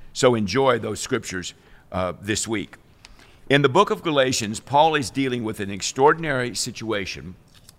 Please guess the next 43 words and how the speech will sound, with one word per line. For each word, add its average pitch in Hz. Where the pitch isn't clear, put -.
He's 110
dealing 190
with 165
a 131
group 147
of 113
people 127
from 120
Galatia 117
who 139
are 123
abandoning 113
the 104
words 117
that 107
he 104
has 92
shared 85
with 76
them. -
And 110
they 156
are 170
believing 131
another 110
gospel. 69
And 101
this 151
is 117
a 107
very 147
famous, 120
um, 98
series 131
of 90
chapters, 101
six -
chapters 107
in 95
the 95
book 90
of 90
Galatians. 82